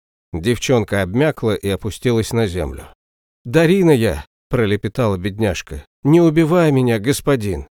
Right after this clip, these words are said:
У меня брат старший, калека. Помрёт он без меня с голоду». Интересно, её жизнь на волоске висит, а она о брате беспокоится. Это хорошо, значит, не скурвилась ещё девка.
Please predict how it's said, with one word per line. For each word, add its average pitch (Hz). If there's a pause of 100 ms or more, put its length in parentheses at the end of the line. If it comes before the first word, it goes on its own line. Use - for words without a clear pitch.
(160)
У 151
меня 170
брат 170
старший, 104
калека. 131 (240)
Помрёт 175
он 123
без 113
меня 127
с 90
голоду». 101 (800)
Интересно, 95 (240)
её 113
жизнь 123
на 117
волоске 104
висит, 98 (100)
а 110
она 139
о 135
брате 123
беспокоится. 82 (640)
Это 101
хорошо, 113
значит, 107
не 110
скурвилась 160
ещё 107
девка. 78